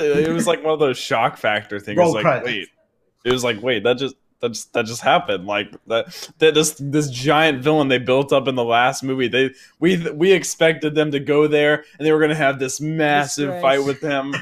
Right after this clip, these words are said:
Speaker 1: <laughs>
Speaker 3: Disgrace.
Speaker 1: He was
Speaker 2: They were
Speaker 1: chopped
Speaker 2: gonna
Speaker 1: his
Speaker 2: get
Speaker 1: head off.
Speaker 2: beaten, and they were gonna get
Speaker 3: I
Speaker 1: Yeah,
Speaker 3: gotta
Speaker 1: they
Speaker 3: say
Speaker 1: found
Speaker 2: That
Speaker 1: him
Speaker 2: was
Speaker 1: in, like,
Speaker 2: fine.
Speaker 1: ten
Speaker 2: Right.
Speaker 1: minutes. They found him so fast. It's just, that was, that was funny.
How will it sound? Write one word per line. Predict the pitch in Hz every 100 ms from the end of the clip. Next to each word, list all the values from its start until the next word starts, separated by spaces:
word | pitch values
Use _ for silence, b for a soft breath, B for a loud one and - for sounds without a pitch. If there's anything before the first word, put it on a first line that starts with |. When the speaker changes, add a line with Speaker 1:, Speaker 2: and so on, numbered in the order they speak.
| 107
Speaker 1:
<laughs> | - _
Speaker 3:
Disgrace. | 247 247 190 214 202 196
Speaker 1:
He | 208
was | 185 -
Speaker 2:
They | 160
were | 170
Speaker 1:
chopped | 135 147
Speaker 2:
gonna | 160
Speaker 1:
his | 151
Speaker 2:
get | 139
Speaker 1:
head | 147 143 160
off. | 156 -
Speaker 2:
beaten, | 147 135 131 123
and | 120
they | 120
were | 120 120
gonna | 113 113
get | 110 101 - _ _ _ -
Speaker 3:
I | 220
Speaker 1:
Yeah, | 143
Speaker 3:
gotta | 127 110
Speaker 1:
they | 117
Speaker 3:
say | - 240 170 -
Speaker 1:
found | 165 185 185
Speaker 2:
That | 175
Speaker 1:
him | 180
Speaker 2:
was | 170
Speaker 1:
in, |
like, | 147 143
Speaker 2:
fine. |
Speaker 1:
ten | 147 160
Speaker 2:
Right. | 156 147
Speaker 1:
minutes. | 160 160 - -
They | 135
found | 135 135 147
him | 151 131
so | - 123 131
fast. | 131 120 117 135 135 - - -
It's | 110 110
just, | - 107 -
that |
was, | 101 92 90
that | - 80
was | 82 78
funny. | - 82 92